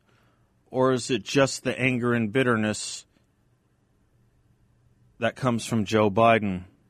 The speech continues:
when he's not talking about inclusion and bipartisanship,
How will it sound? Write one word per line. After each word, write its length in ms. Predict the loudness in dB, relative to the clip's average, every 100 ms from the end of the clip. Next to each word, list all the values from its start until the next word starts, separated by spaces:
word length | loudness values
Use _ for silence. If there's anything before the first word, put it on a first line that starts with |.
| _ _ _ _ _ _ -10
when 160 | -6 -4
he's 180 | -4
not 240 | -2 -2 -2
talking 400 | -2 -2 -2 -6
about 460 | -2 0 0 -2 _ _ _ _ _ _
inclusion 640 | -8 -8 -2 0 0 -2 -4
and 160 | -2
bipartisanship, 1080 | 0 -2 0 0 0 -4 -10 -14 -12 -12 -14